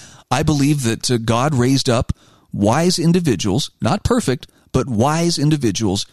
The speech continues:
who were capable of striking off what, uh, Blackstone called one of the greatest documents ever made by the hand of man. And I think we've enjoyed unprecedented blessings of liberty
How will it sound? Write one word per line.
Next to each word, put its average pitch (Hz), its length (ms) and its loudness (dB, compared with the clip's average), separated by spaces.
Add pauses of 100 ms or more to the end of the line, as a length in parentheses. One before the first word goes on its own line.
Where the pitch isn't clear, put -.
(160)
who 139 100 0
were 107 100 0
capable 143 560 -2 (240)
of 110 320 -2
striking 151 560 -2
off 123 240 0
what, 117 240 -2
uh, 120 60 -6
Blackstone 131 540 0
called 123 340 0 (200)
one 131 100 0
of 120 60 -2
the 117 40 0
greatest 135 400 0
documents 131 580 0
ever 156 400 2 (520)
made 123 360 2
by 120 140 0
the 117 100 2
hand 117 280 2
of 107 100 0
man. 117 460 -2 (2000)
And 117 120 0
I 117 60 0
think 139 200 0
we've 151 160 2
enjoyed 135 540 0 (420)
unprecedented 110 840 -2
blessings 151 440 -2
of 139 100 -2
liberty 113 440 -2